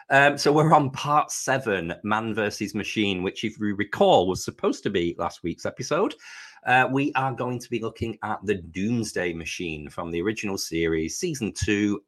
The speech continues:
episode six. Previously covered, we've had The Ultimate Computer, uh, from the original series, uh, Nth Degree from T N G, Enterprise Dead Stop, Project Daedalus from Discovery, and Where Pleasant Fountains Lie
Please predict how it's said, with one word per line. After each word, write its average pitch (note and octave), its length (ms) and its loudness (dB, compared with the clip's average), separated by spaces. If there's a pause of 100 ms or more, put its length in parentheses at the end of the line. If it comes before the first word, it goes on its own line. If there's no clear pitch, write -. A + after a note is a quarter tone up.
episode F#2 720 -2
six. - 800 -2 (540)
Previously B2+ 500 4
covered, B2 560 4
we've A#2 160 2
had C3 320 6
The G2+ 140 4
Ultimate F#2+ 340 2
Computer, A2+ 760 4 (440)
uh, G2 200 2
from G#2+ 240 0
the G#2 100 2
original G#2 300 2
series, C#3+ 680 0 (120)
uh, G#2 280 2
Nth C#3+ 220 -2
Degree F#2+ 320 0
from F2 220 -8
T F2+ 180 -4
N E2+ 160 -6
G, A2 520 0
Enterprise A2+ 520 0
Dead C#3 240 0
Stop, - 400 2 (100)
Project G3 380 -2
Daedalus F2+ 400 -2
from F2 240 -4
Discovery, B2+ 720 0
and F#2 180 -2
Where F2+ 120 -2
Pleasant A#2+ 460 -8
Fountains G2 600 -6
Lie F2+ 460 4